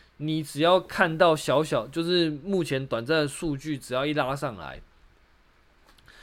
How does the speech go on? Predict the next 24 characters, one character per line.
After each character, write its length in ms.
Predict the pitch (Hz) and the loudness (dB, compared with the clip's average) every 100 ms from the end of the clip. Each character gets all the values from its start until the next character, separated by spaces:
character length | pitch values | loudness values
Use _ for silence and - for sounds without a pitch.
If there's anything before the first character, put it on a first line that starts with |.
| - - | -20 -4
就 120 | 170 | 2
是， 240 | 196 185 143 | 4 4 2
就 180 | 190 190 | -2 0
应 160 | 196 | 6
该 140 | 185 190 | 8 10
说 120 | 196 | 8
只 140 | 139 | 4
要 80 | 165 | 4
一 100 | 160 | 4
降 240 | 151 160 | 4 4
下 120 | 151 143 | 4 0
去， 200 | 156 135 | -2 -6
你 220 | 117 113 | -8 -4
就， 340 | 143 151 127 - - - | 0 0 -2 -8 -20 -20
你 140 | 123 123 | -12 0
就 440 | 156 151 147 135 - - | 2 4 4 0 -8 -18
停 240 | - 135 147 | -8 -6 -6
止 200 | 135 110 | -6 -6
升 240 | 139 143 | -4 -4
息 220 | 143 117 | -6 -8
的 120 | 110 | -8
话， 280 | 117 120 104 - | -6 -6 -6 -8
可 280 | - 135 | -4 -4
能 320 | 131 131 156 | -4 -4 -6